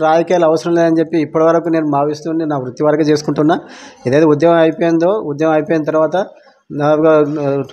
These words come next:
టూ థౌజండ్ ఎయిటీన్ వరకు నేను, ఆ, విద్యావంతుల వేదిక, స-, రకరకాల టీజేఎస్ వాటిలో కొంత యాక్టివ్గా ఉన్నా. కానీ తర్వాత ఇప్పుడు కొంత, ఆ, ప్రొఫెషనల్గా వృత్తి అయితే కొద్దిగా బాగా బిజీ అయ్యి కొంతవరకే కొన్ని చాలా లిమిటెడ్, ఆ,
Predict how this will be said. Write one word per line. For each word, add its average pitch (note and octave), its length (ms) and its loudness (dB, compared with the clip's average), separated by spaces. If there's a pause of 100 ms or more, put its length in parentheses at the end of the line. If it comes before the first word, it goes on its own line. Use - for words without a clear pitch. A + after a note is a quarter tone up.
(180)
టూ D3+ 120 2
థౌజండ్ D#3+ 340 2
ఎయిటీన్ D3 360 0
వరకు E3+ 260 2
నేను, E3+ 380 0 (360)
ఆ, C#3+ 300 0 (340)
విద్యావంతుల D3+ 480 2
వేదిక, D3+ 420 2
స-, D3 120 -4
రకరకాల C#3 640 0 (360)
టీజేఎస్ D3 420 2
వాటిలో C#3 580 0 (400)
కొంత C#3 180 -4
యాక్టివ్గా C#3 400 2
ఉన్నా. D3 200 4
కానీ C#3+ 220 2 (480)
తర్వాత F3 640 2
ఇప్పుడు E3 280 -4
కొంత, D#3+ 240 0
ఆ, D#3+ 500 0
ప్రొఫెషనల్గా D#3+ 800 0
వృత్తి C#3+ 280 -2
అయితే D#3+ 200 0
కొద్దిగా D#3 200 0
బాగా C#3+ 200 0
బిజీ C#3 380 -2
అయ్యి E3 260 0 (460)
కొంతవరకే F3+ 720 2
కొన్ని D#3+ 360 -4 (140)
చాలా D3 120 0
లిమిటెడ్, D3 400 -2
ఆ, C#3 520 0